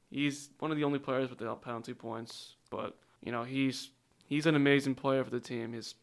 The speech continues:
shot percentage is amazing too, and he mostly gets them in the net. He currently has three goals, and he helped the,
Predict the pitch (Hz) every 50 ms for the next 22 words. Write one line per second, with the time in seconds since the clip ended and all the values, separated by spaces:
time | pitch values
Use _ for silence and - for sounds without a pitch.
0 | _ _ _ _ _ _ _ _ - - - 160 156 160 160 - 165 143 - -
1 | 139 131 131 120 120 107 113 113 113 117 120 123 117 107 104 - 110 - 117 123
2 | 117 110 113 - _ _ - - - - - 147 151 151 156 175 190 - 185 139
3 | 156 156 156 - 151 139 139 123 120 120 131 143 143 - - - _ _ _ _
4 | _ _ _ - - - 139 160 175 147 139 135 - - 135 135 123 135 135 139
5 | 131 127 - 127 117 113 113 127 147 156 151 - _ - 143 131 127 127 127 120